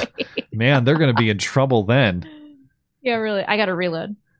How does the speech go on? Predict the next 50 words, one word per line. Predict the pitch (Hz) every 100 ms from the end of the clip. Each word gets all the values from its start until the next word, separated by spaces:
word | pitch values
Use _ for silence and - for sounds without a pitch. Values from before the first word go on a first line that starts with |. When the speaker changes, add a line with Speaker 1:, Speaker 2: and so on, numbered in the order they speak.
| -
Speaker 2:
Uh, | 107
just | 107 123
one | 123 120
from | 117 107
Jay | 113 104
Clark, | - 104 95
I |
think. | 87 90
"Shout | - 120
out | 117
to | -
Montana. | 110 104 - 107
When | 98 104
are |
you | 101 98
coming | 104
to | 92
Kalispell?" | - 101 107 - 82 - - -
Kalispell's | - 208 - 254 -
cool. | - 220 262
It's | 104 117
on | 139
the |
short | 139 143 143
list | 151 139
of | 127
places | - 127 131 127
I'd | 123
like | 127 127
to | 131
live. | 113 147 127 -
And, | 104 107 107
uh, | 104 101
it | 101
seems | - 127 131 117
like | 117 107 - - - -
of | 117 110
the |
places | 110 - 147 139 127
that | 117 113
are | 104 -
a, | 113 117 120
a |
little | 120 117 147 160
bit | 123 110
falling | - 113 110 104
victim | 95 107 - 101 95
to | 104
the | 90
influx, | 90 113 120 - 87 156 -